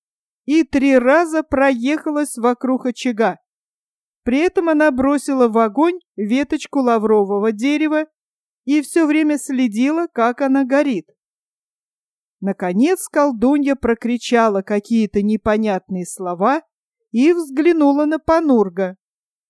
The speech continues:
"Клянусь честью", сказал Панург, мне кажется, что я околдован. Посмотрите, она как будто выросла с тех пор, как выпила вина. И зачем она трясёт подбородком?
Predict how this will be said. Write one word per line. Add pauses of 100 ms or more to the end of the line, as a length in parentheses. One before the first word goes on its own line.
(120)
"Клянусь
честью",
сказал
Панург, (380)
мне
кажется,
что
я
околдован. (500)
Посмотрите,
она
как
будто
выросла
с
тех
пор,
как
выпила
вина. (760)
И
зачем
она
трясёт
подбородком?